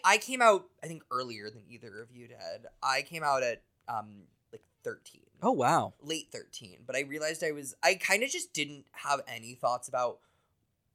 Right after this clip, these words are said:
Speaker 1: sexuality until suddenly, like, looking up porn, realizing I wasn't into women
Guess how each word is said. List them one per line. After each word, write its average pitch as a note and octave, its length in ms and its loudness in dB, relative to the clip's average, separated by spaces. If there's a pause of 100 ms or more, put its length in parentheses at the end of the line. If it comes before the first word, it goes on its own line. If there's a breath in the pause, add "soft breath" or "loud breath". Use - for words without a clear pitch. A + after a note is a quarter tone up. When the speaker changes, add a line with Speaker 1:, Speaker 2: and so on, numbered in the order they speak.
(640)
Speaker 1:
sexuality B2+ 1040 -4 (100)
until A#2 480 -8
suddenly, G#2+ 880 -8 (960)
like, - 220 -6 (1200)
looking A#2 480 -8
up A2 220 -2 (100)
porn, A2 680 -10 (220)
realizing A2+ 500 -6
I A2+ 60 -2
wasn't G#2 340 -8
into G2+ 640 -12 (680)
women A2 560 -10